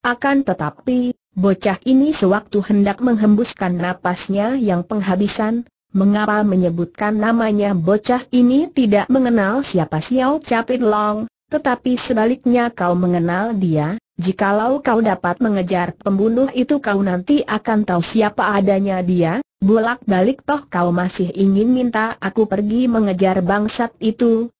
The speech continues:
Si tabib terbang menundukkan kepala dengan sikap duka, mengawasi ke arah pahanya yang tidak mempunyai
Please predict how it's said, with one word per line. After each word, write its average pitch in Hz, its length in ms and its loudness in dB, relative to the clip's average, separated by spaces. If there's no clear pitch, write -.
Si - 240 -6
tabib 208 320 0
terbang 233 400 0
menundukkan 196 720 0
kepala 208 560 -2
dengan 180 320 2
sikap 180 400 -4
duka, 233 320 0
mengawasi 196 560 0
ke 226 160 -2
arah 196 400 -2
pahanya 202 400 0
yang 190 240 2
tidak 180 320 -2
mempunyai 185 560 0